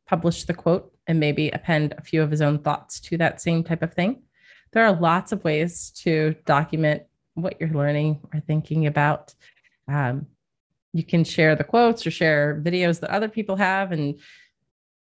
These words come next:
sort of journal out your thoughts that are related to that, especially as it applies to, if we're talking about getting into WordPress careers, as it applies to what, what idea did this spark for you? What insights do you have from this?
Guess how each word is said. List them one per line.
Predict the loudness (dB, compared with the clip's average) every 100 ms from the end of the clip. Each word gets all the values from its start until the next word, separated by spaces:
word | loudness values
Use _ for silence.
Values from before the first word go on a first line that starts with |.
| _
sort | -20 -6 -4
of | -2
journal | 2 4 4 2
out | 2 2 0
your | 0 0
thoughts | 2 -2 -2 -8 -4
that | 0 0
are | 0
related | 0 0 -2 -6
to | -2
that, | -2 -2 -8 -20 _ _ _ _ _ _
especially | -8 -2 -2 2 2
as | 2 0
it |
applies | -4 0 0 0 -4
to, | -8 0 0 0 -4 -20 _ -18
if | -8
we're | -2
talking | -2 0 2
about | 2 2
getting | -2 -2
into | -4 -6
WordPress | -6 -4 -4 -4 -2
careers, | 0 2 0 -2 -2
as | -2 0
it |
applies | -4 0 0 0
to | -4 -6 -6
what, | -2 -2 -2 _ -20 -8
what | 0 0
idea | 0 -2
did | -6 -6
this | -10
spark | -2 -2 -2
for | 0
you? | 2 4 4
What | 2 0
insights | 0 0 -2 -4 -8
do | -6
you |
have | -4 -2 -2 -2
from | 0 2
this? | 2 -2 -14